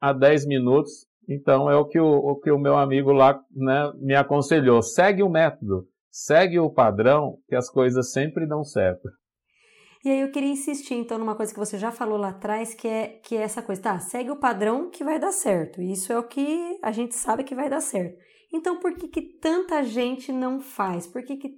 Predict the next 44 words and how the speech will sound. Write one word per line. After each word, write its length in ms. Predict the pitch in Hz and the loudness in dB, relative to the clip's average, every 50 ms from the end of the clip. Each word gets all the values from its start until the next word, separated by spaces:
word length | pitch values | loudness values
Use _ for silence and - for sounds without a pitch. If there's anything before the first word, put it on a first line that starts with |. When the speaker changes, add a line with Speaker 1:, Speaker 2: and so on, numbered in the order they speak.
| _ _ | _ _
Speaker 2:
tanta 400 | - 269 269 285 277 285 269 254 | -8 -6 -6 -6 -6 -6 -6 -6
gente, 480 | 220 240 240 240 240 233 - - - | -6 -6 -6 -6 -8 -10 -14 -16 -14
tantas 360 | - 247 254 262 269 277 233 | -10 -10 -8 -6 -6 -8 -6
empresas 480 | 254 254 240 240 240 226 233 240 226 220 | -6 -8 -8 -6 -2 0 0 0 -2 -4
ainda 180 | 226 226 226 240 | -6 -6 -6 -6
insistem 920 | 233 233 226 - - - 240 240 262 254 254 - - 285 269 262 262 - - _ _ _ _ _ _ _ - | -6 -6 -8 -10 -10 -8 -6 -4 -4 -6 -6 -8 -10 -10 -8 -8 -10 -14 -18 _ _ _ _ _ _ _ -8
em 80 | 233 233 | -6 -4
não 320 | 233 233 247 277 294 285 | -2 -2 -2 -2 -4 -4
ter 120 | - 277 262 | -4 -4 -4
o 80 | 254 | -4
padrão 500 | 262 240 214 180 202 202 214 220 233 233 | -4 -6 -6 -4 -2 -2 0 0 -2 -2
e 100 | 233 220 | -4 -4
ainda 240 | 220 220 220 220 214 | -4 -4 -4 -6 -6
insistem, 800 | 226 220 220 - - - 233 240 233 - - - 254 240 233 - - _ _ _ _ _ _ - | -8 -8 -10 -12 -10 -8 -6 -6 -6 -8 -8 -10 -10 -10 -10 -14 -18 _ _ _ _ _ _ -10
eh, 680 | - 196 196 196 196 196 196 190 - - - - - - | -6 -4 -2 -2 0 -2 -2 -4 -6 -8 -10 -10 -8 -6
acho 180 | - 220 220 - | -6 -6 -6 -6
que 80 | - | -8
é 40 | 254 | -6
todos 220 | 262 302 311 262 | -6 -4 -4 -4
os 120 | 247 233 - | -6 -8 -8
cargos, 400 | - 226 202 185 180 170 180 175 | -6 -4 -2 -2 -2 -4 -4 -4
né? 180 | 214 220 202 - - | -4 -4 -4 -4 -6
Os 180 | 208 220 220 | -8 -8 -8
que 120 | - - 226 | -8 -8 -6
não 180 | 220 214 214 | -4 -4 -4
escrevem, 540 | 202 196 196 - 226 240 247 240 220 208 196 | -4 -6 -8 -8 -6 -4 -4 -2 -2 -4 -4
os 160 | 196 208 208 | -4 -6 -6
que 100 | - 220 | -6 -6
não 160 | 208 202 190 | -6 -6 -6
seguem, 540 | 185 190 - - 220 233 233 220 190 208 214 | -6 -8 -6 -6 -4 -4 -4 -4 -4 -4 -6
enfim, 240 | 220 214 - 208 190 | -6 -6 -8 -8 -8
acho 100 | 190 190 | -8 -8
que 60 | 185 | -10
tem 160 | - 202 196 | -10 -8 -6
várias 480 | 180 202 208 214 233 226 226 - - - _ _ _ _ _ _ | -6 -4 -4 -4 -6 -6 -8 -10 -14 -18 _ _ _ _ _ _
questões 420 | - 220 208 214 - 214 208 196 202 | -6 -6 -6 -4 -4 -4 -4 -4 -4
relacionadas 580 | 208 190 196 190 - 196 190 190 180 185 180 | -6 -8 -8 -8 -8 -8 -8 -6 -6 -6 -4
a 60 | 190 185 | -4 -4
isso. 180 | 180 180 - | -4 -6 -6
Como 160 | - 277 349 | -6 -6 -6
que 80 | 359 - | -6 -4
você 260 | 277 277 269 269 254 | -4 -4 -4 -4 -6
enxerga 500 | 233 208 - - 226 202 190 180 170 185 | -8 -8 -6 -4 -4 -2 -2 -2 -2 -4
isso? 340 | 170 165 160 - - - - | -6 -6 -8 -12 -16 -20 -20